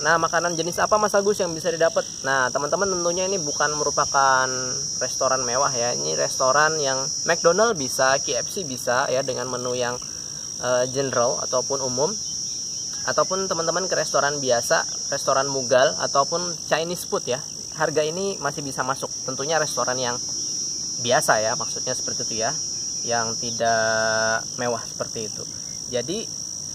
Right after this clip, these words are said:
makan siang empat kali dikali dua ratus ribu sama dengan delapan ratus ribu rupiah. Makan malam lima kali, eh,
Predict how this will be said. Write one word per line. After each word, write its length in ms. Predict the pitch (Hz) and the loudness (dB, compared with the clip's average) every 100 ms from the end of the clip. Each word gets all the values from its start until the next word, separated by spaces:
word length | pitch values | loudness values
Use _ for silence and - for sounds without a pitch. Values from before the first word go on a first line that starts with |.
| - | -2
makan 240 | 151 185 185 | 2 2 2
siang 240 | 220 220 | 2 2
empat 240 | 196 180 | 0 2
kali 240 | 156 165 214 | 4 4 2
dikali 320 | 170 156 156 | 2 0 2
dua 160 | 147 147 | 4 6
ratus 400 | 139 - 156 - | 4 2 -4 -4
ribu 400 | 143 120 170 208 | -4 -4 -2 -2
sama 320 | - - 135 131 | -4 -4 -2 0
dengan 320 | 127 127 123 | 0 -2 -2
delapan 320 | 123 113 127 | 0 0 0
ratus 400 | 120 117 139 135 | -2 -2 -4 -4
ribu 160 | 135 120 | -4 -4
rupiah. 400 | 117 110 127 202 - - - 131 | -4 -2 2 2 0 -6 -4 -4
Makan 240 | 135 143 143 | 0 0 0
malam 240 | 147 180 | 0 0
lima 160 | 165 143 | -2 -2
kali, 480 | 131 123 127 202 254 - - - - - - 139 | 0 0 0 -2 -4 -10 -12 -12 -12 -12 -10 -2
eh, 260 | 143 143 | 0 2